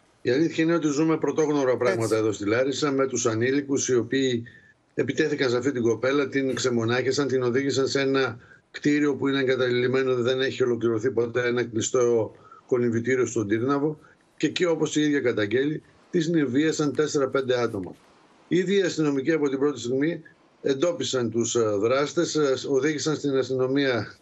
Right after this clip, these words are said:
Speaker 1: τρεις από τους δράστες, έναν συνεργό τους, ενώ σύμφωνα με όσα ακούγονται και όσα αφήνουν να εννοηθεί οι αστυνομικοί, στο μικροσκόπιό τους είναι άλλα δύο άτομα,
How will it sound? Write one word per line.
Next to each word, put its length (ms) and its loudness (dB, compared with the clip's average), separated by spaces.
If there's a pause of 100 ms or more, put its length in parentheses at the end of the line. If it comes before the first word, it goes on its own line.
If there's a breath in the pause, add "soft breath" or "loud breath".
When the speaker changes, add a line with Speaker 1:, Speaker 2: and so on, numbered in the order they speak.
(160)
Speaker 1:
τρεις 480 0
από 240 0
τους 140 -2
δράστες, 580 0
έναν 340 0
συνεργό 520 0
τους, 200 -4 (320 loud breath)
ενώ 380 0 (340 loud breath)
σύμφωνα 540 0
με 300 0
όσα 640 0
ακούγονται 460 0
και 100 -2
όσα 420 2
αφήνουν 320 0
να 100 0
εννοηθεί 440 0
οι 60 4
αστυνομικοί, 580 -2 (340 loud breath)
στο 200 -2 (520)
μικροσκόπιό 600 0
τους 160 -6
είναι 180 0
άλλα 240 2
δύο 260 0
άτομα, 440 -2